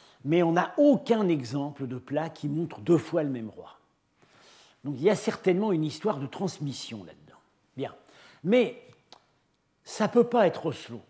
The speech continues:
Il n'a jamais eu cette couronne-là. Alors, euh, en regardant donc les différentes, euh, les différents types de couronnes,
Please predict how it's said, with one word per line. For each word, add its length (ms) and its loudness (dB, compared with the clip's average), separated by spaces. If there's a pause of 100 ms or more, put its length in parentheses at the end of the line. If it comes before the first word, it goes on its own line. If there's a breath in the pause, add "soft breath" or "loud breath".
(140)
Il 120 -2
n'a 100 2
jamais 320 0
eu 80 2
cette 240 -6
couronne-là. 460 -12 (2250 soft breath)
Alors, 500 4
euh, 380 0 (1200)
en 240 2
regardant 880 4
donc 400 -8
les 140 -10
différentes, 640 -12
euh, 340 -12
les 140 -16
différents 380 -12
types 220 -12
de 100 -10
couronnes, 600 -6